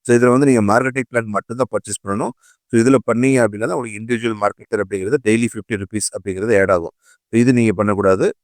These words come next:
So, இது வந்து நியூ மெம்பருக்கு மட்டும் மார்க்கெட்டிங் பிளான். So, இதுல நீங்க லாகின் பண்றீங்க. So, லாகின் பண்ணிட்டு அதுக்கப்புறம் பாத்தீங்கன்னா சேம் அதே ப்ராசஸ் தான். நீங்க வந்து இந்த கூப்பன் கோடு கொடுத்துருப்பாங்க. So, ஒரிஜினல் கோர்ஸுடைய வேல்யூ எவ்வளோ?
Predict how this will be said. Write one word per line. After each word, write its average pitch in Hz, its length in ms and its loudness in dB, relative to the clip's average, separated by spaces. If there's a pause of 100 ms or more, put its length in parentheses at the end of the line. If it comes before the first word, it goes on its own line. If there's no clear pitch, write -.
(240)
So, - 100 -20
இது 135 140 4
வந்து 135 160 2
நியூ 120 180 2
மெம்பருக்கு 104 420 -4
மட்டும் 90 320 -12
மார்க்கெட்டிங் 95 440 -4
பிளான். 90 200 -12 (400)
So, - 100 -4
இதுல 117 320 4
நீங்க 104 200 0
லாகின் 104 340 -2
பண்றீங்க. 92 360 -12 (240)
So, 101 200 -8
லாகின் 110 400 -2
பண்ணிட்டு 110 440 -4 (680)
அதுக்கப்புறம் 113 340 2
பாத்தீங்கன்னா 127 300 0
சேம் 139 220 2
அதே 110 220 2
ப்ராசஸ் 104 420 0
தான். 113 180 -4 (200)
நீங்க 110 200 -6
வந்து 117 180 -2
இந்த 104 180 -2 (200)
கூப்பன் 110 360 -6
கோடு 113 200 -4
கொடுத்துருப்பாங்க. 90 500 -10 (420)
So, 117 160 -6
ஒரிஜினல் 110 440 2
கோர்ஸுடைய 107 480 0 (280)
வேல்யூ 110 380 0
எவ்வளோ? 101 280 -2